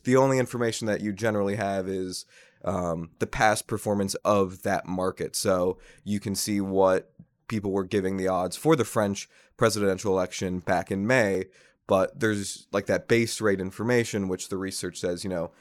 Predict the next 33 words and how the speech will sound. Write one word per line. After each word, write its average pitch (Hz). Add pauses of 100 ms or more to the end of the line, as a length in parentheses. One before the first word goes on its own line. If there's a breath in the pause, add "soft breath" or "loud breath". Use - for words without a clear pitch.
(140 soft breath)
making 98
good 90
forecasts, 117
one 98
of 98
the 92
base, 95
best -
things 92
to -
have 92
is 87 (260 soft breath)
base 107
rate, 98
the 95
historical, 90 (320 soft breath)
uh, 80
sort 87
of 85
outcomes 92
of 87
similar 87
events, 95 (300 soft breath)
um, 90 (680)
is 104
really 104
useful. 104
Like, 95
do 123
you 135
see, 117 (360 soft breath)
um, 95 (600)
markets 127